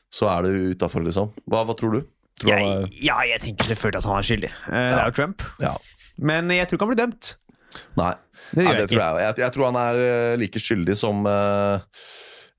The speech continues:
Speaker 1: en, eh, hva, sånn, du vet, sånn når du kommer hjem og hu-, det er dopapir utover hele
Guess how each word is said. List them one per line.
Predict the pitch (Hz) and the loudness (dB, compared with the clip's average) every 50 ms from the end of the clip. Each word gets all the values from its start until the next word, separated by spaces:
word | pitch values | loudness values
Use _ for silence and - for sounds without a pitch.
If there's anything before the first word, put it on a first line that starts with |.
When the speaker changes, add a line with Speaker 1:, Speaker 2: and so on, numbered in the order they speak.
| - | -2
Speaker 1:
en, | - 110 107 107 107 | 0 2 2 4 4
eh, | 107 107 104 104 101 101 104 101 101 101 101 101 98 98 95 95 92 90 82 151 - - - | 4 4 2 2 2 2 2 2 2 2 2 0 0 0 -2 -4 -6 -8 -10 -10 -10 -8 -4
hva, | 98 95 92 98 101 95 90 95 | -2 0 0 2 2 0 0 0
sånn, | 104 101 95 95 92 95 | 0 0 0 2 2 2
du | 101 | 0
vet, | 98 - | 0 0
sånn | 113 104 98 101 | 0 0 2 2
når | 98 98 | 2 2
du | 98 101 | 0 0
kommer | - 113 98 87 87 | 0 0 2 2 2
hjem | 85 90 92 | 2 2 0
og | 92 95 | 0 0
hu-, | 85 85 - - 92 | -2 -4 -4 -2 0
det | 98 | 0
er | 95 90 90 90 | 2 2 0 0
dopapir | 90 95 85 - - 87 - 95 87 | -2 -2 -4 -2 -2 -2 0 0 0
utover | 85 - 95 95 95 | 0 0 0 0 2
hele | 90 82 82 82 | 0 0 0 0